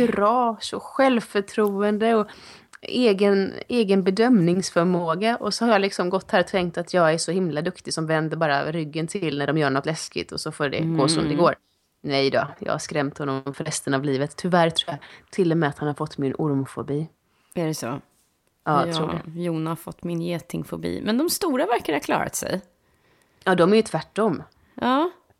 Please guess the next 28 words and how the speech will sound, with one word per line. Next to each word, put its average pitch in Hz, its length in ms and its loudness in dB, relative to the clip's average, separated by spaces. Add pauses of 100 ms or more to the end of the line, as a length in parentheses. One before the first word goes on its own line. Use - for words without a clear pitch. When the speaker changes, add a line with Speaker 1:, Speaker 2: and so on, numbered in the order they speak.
(140)
Speaker 1:
De 190 120 0
har 202 60 2
tagit 185 360 0
liksom 185 220 -2
rollen 156 320 2
som 156 220 -4
de 151 200 -2
här, 139 200 -2
men - 160 -6
fan, - 240 -12
lägg - 200 -10
av. - 300 -4 (320)
Speaker 2:
Ja, 277 80 0
precis. 285 560 2
<laughs> 339 100 0
Exakt. - 600 0
De 320 120 2
har 370 80 2
varit 349 240 2
tvungna. 302 680 0 (100)
Speaker 1:
<laughs> - 100 -4 (600)
Ja. - 240 0 (1300)
Fanns - 220 0
ingen 214 240 0
plats - 580 -8
mer 160 300 -6
där. 143 400 -6 (220)
Speaker 2:
Nej. 294 560 -6